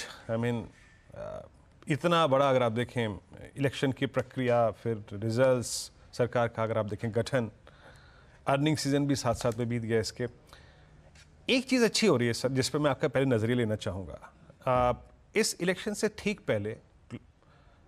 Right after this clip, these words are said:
ग्लोबल मार्केट्स बहुत strong थे, हम sideways थे, especially Chinese market, हांगकांग, अ, हांगकांग के markets बहुत अच्छा कर रहे थे, Overseas capital काफ़ी उनको chase कर रही थी।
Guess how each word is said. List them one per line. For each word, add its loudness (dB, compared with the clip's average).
ग्लोबल 4
मार्केट्स 0
बहुत 0
strong -2
थे, -4
हम 0
sideways -2
थे, 0
especially -4
Chinese -2
market, -6
हांगकांग, -6
अ, 0
हांगकांग 0
के -2
markets -4
बहुत -4
अच्छा -8
कर -10
रहे -14
थे, -16
Overseas 4
capital 0
काफ़ी 0
उनको 0
chase -2
कर -8
रही -14
थी। -20